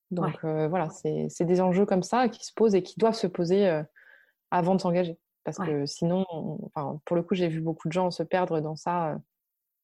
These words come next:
Speaker 1: dans leur, dans leur, dans leur vie d'élu, hein. Donc,
Speaker 2: Ouais.
Speaker 1: euh, ça fait partie des choses aussi qui, qui étaient des préalables pour moi avant le retour à la vie politique.
Speaker 2: Ouais. À qui t'as eu, à qui as-tu envie de dire merci et pourquoi avant qu'on se quitte ?
Speaker 1: Waouh.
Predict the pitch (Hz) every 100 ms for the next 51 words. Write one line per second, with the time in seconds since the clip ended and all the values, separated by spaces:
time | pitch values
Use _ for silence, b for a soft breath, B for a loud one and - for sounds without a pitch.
0 | _ _ _ _ - 196 170 156 - 160
1 | 156 156 165 165 165 160 156 165 180 254
2 | 277 262 - 175 165 170 170 156 147 147
3 | 151 _ _ _ _ _ 185 180 170 -
4 | 170 160 214 185 165 202 - - 165 -
5 | 175 165 165 - 175 180 175 - 180 185
6 | 170 170 165 160 - 170 156 160 151 165
7 | - - 170 - - - _ _ _ -
8 | 165 - _ _ _ _ B B B B
9 | _ 226 220 339 370 277 240 - - 208
10 | - 285 254 - 220 196 185 185 175 175
11 | 190 180 - 240 202 180 - 180 185 175
12 | 180 - 175 - - - _ _ _ _
13 | _ _ _ _ _ _ _ _ _ _
14 | - 170 170 147